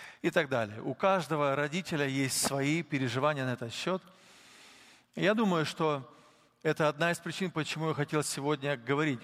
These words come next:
о ежедневном разговоре, который происходит между родителями и их детьми. Еще одна причина. Наши лагеря закончились, детские лагеря. Их было три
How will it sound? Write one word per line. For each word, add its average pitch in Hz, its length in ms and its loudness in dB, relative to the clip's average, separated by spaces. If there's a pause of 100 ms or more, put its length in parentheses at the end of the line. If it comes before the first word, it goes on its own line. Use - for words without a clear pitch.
о 139 260 2
ежедневном 143 920 -2
разговоре, 139 580 0
который 131 380 -2
происходит 127 880 -4
между 127 540 -2 (480)
родителями 123 560 -2
и 123 400 -4
их - 280 -6
детьми. 110 540 -8 (800)
Еще 208 240 2
одна 202 160 2
причина. 135 560 -2 (680)
Наши 180 320 2
лагеря 180 440 2
закончились, 143 800 -4
детские 139 480 -2
лагеря. 123 500 -2
Их 123 300 -8
было 123 440 -2 (200)
три 131 360 -2